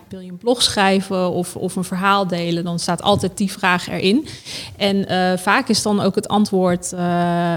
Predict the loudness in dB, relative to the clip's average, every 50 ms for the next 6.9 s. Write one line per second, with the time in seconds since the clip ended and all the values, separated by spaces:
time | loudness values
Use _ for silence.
0 | -4 -2 -2 0 0 0 0 0 2 2 0 0 0 0 2 2 4 4 2 2
1 | 0 -2 -4 -6 -8 -10 -12 -16 -20 -20 -20 -20 _ _ -2 0 0 2 2 2
2 | 0 2 2 0 0 -2 -4 -6 -4 -4 -6 -6 -6 -10 -14 -12 -12 -12 -2 0
3 | 2 4 4 4 4 4 4 4 2 0 0 -2 0 0 0 0 -2 -2 0 0
4 | 0 0 -2 -6 -12 -18 -18 -12 -8 -6 -6 -2 0 0 0 2 0 -2 -2 0
5 | 0 2 2 4 4 2 2 2 0 -4 -4 -6 -6 -4 -4 0 2 2 4 4
6 | 4 4 4 4 4 4 2 0 0 -2 0 0 0 0 0 -2 -2